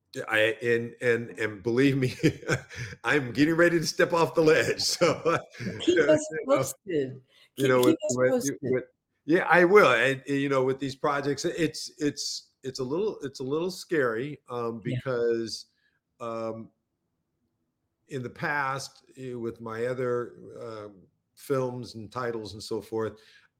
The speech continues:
Speaker 1: uh, there was a business model that was very, that, that I had created, very easy to follow.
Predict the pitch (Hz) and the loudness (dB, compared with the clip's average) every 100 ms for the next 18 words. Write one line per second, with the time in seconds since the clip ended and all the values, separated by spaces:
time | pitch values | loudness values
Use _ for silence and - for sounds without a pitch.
0 | - 113 107 101 123 120 120 107 92 135 | -14 -8 -8 -2 0 0 0 -4 0 0
1 | 135 143 - 131 127 127 127 117 110 107 | 0 -6 -6 -6 -4 -4 -4 -4 -4 -8
2 | 87 113 120 120 123 120 117 _ _ 113 | -4 0 0 0 -4 -6 -10 _ _ -10
3 | 101 113 113 113 107 - 117 127 127 127 | -6 -4 -2 -2 -4 -4 0 2 2 0
4 | 120 120 123 104 110 92 139 131 131 127 | -2 -2 -4 -8 -10 -2 0 2 2 2
5 | 123 | 0